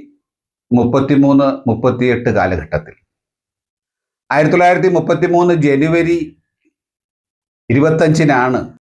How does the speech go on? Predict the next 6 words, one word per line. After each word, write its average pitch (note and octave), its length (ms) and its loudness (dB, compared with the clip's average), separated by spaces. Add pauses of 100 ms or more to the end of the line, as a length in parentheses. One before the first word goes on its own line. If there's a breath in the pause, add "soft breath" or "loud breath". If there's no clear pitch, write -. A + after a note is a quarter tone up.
(280)
ഈ F#3 120 0 (140)
നാട്ടിലെ F#3+ 420 2 (1080)
പിന്നോക്കക്കാർക്ക്, D3 840 0 (1500)
അധസ്ഥിതർക്ക് B2+ 680 0 (2250)
ന്യായമായ F#3+ 640 2 (480)
പ്രാതിനിധ്യം D3+ 680 0